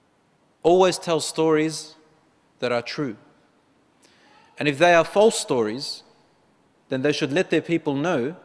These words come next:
that they are telling a false story, and that we need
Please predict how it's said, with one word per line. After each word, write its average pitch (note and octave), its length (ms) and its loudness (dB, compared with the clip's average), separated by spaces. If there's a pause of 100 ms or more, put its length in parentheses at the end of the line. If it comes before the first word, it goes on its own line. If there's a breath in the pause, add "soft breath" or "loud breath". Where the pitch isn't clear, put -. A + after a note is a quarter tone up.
(360)
that B2 120 -10
they C3 140 0
are B2+ 80 0
telling C3+ 340 -4
a B2+ 60 -6
false C3+ 300 -4
story, B2+ 420 -2 (580 soft breath)
and C#3 220 -2
that C3+ 140 -2
we D3+ 160 2
need E3+ 280 2